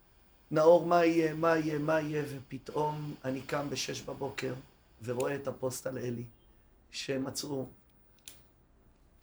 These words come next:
שרידים, מה שנקרא. ואתה מכיר אנשים, אתה מכיר אנשים, קובי פה, קובי שלי, שעובד איתי, אחי, כמו אחי הקטן,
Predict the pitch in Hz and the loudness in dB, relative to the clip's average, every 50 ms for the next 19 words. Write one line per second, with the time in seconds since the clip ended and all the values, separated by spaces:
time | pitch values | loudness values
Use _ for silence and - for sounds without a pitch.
0 | _ _ - - - - 139 143 143 131 147 131 127 131 127 127 - - - - | _ _ -10 -8 -6 -6 -4 -4 -4 -2 -4 -4 -4 -4 -6 -8 -8 -8 -8 -10
1 | - - - 131 127 - _ _ _ _ _ _ _ _ _ _ _ _ _ _ | -12 -16 -18 -18 -20 -20 _ _ _ _ _ _ _ _ _ _ _ _ _ _
2 | _ _ _ _ 117 131 127 127 170 160 156 - - 208 202 202 196 175 165 151 | _ _ _ _ 0 2 2 2 0 -2 -2 -4 -4 -4 0 0 0 0 0 -2
3 | - - 190 185 147 117 117 - - - - - - - - - - - - - | -2 -2 -2 -4 -4 -6 -8 -12 -18 -20 -20 -20 -20 -20 -20 -20 -20 -12 -8 -6
4 | 123 - 156 143 147 143 - 190 180 180 175 160 143 - - 175 160 143 135 127 | -2 0 0 0 0 -4 -4 0 0 2 2 2 -2 -2 -2 -2 -2 -2 -4 -4
5 | - - 190 185 170 170 - - 165 160 156 156 - - _ _ _ _ _ - | -2 -2 -2 0 -2 -4 -4 0 2 2 2 2 0 -10 _ _ _ _ _ -4
6 | 165 170 156 165 156 - 151 135 135 135 127 - _ _ _ _ _ - - - | -4 -2 -2 -4 -4 -4 -4 -4 -6 -8 -10 -14 _ _ _ _ _ -12 -4 -2
7 | 143 139 143 139 156 160 - 151 135 - - 143 135 131 131 - _ _ _ _ | 0 0 2 2 0 0 0 -4 -6 -4 -6 -6 -6 -6 -8 -14 _ _ _ _
8 | _ _ _ _ _ _ _ _ _ _ _ _ _ _ _ 135 - - - 185 | _ _ _ _ _ _ _ _ _ _ _ _ _ _ _ -6 -6 -4 -4 -2
9 | 185 180 170 160 151 - - 190 196 190 - - - 170 165 143 - 143 135 - | -2 0 0 0 -2 -2 -2 2 2 2 2 2 2 2 2 2 0 -4 2 4
10 | 147 139 139 139 131 | 4 4 4 0 -4